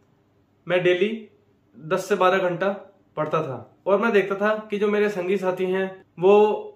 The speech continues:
एक्स्ट्रा करिकुलर activities भी करते हैं और बाकी खेलकूद भी करते हैं, मस्ती भी करते हैं, टीवी भी देखते हैं और वो स्ट्रेसफुल भी नहीं रहते as compare to me। लेकिन फिर भी अगर मैं marks compare करता था तो ऐसा नहीं था कि मेरे marks में और उनके marks में बहुत ज़्यादा difference था।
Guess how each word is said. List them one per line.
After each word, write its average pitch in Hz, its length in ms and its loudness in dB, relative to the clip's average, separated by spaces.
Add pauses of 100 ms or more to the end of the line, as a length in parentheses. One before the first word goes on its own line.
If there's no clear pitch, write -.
(120)
एक्स्ट्रा 196 260 -2
करिकुलर 196 420 0
activities 185 520 -6
भी 190 80 -4
करते 185 260 -2
हैं 190 280 -4
और 185 220 -4 (240)
बाकी 165 340 0 (520)
खेलकूद 170 360 -2
भी 185 140 2
करते 175 280 -4
हैं, 170 160 -4
मस्ती 160 240 -4
भी 180 100 0
करते 165 240 -4
हैं, 165 140 -2
टीवी 160 200 -6
भी 175 140 -6
देखते 160 280 -6
हैं 160 80 -2
और 170 120 -2
वो 180 120 -2
स्ट्रेसफुल 170 420 -6
भी 170 100 -4
नहीं 170 140 -6
रहते 156 320 -6 (400)
as 160 220 -2
compare 160 280 -2
to 160 140 -6
me। 160 140 -4 (920)
लेकिन 202 280 2
फिर 220 180 2
भी 220 160 -2
अगर 220 160 2
मैं 226 140 2
marks 196 280 2
compare 208 260 0
करता 196 220 -2
था 202 160 4 (260)
तो 208 80 -2
ऐसा 190 200 2
नहीं 208 140 2
था 208 120 0
कि 214 140 -2 (140)
मेरे 175 240 0
marks 190 260 -2
में 202 100 0
और 196 80 2
उनके 185 240 -2
marks 175 240 -2
में 185 140 -4
बहुत 156 140 -2
ज़्यादा 160 180 0
difference 147 320 -8
था। 120 220 -16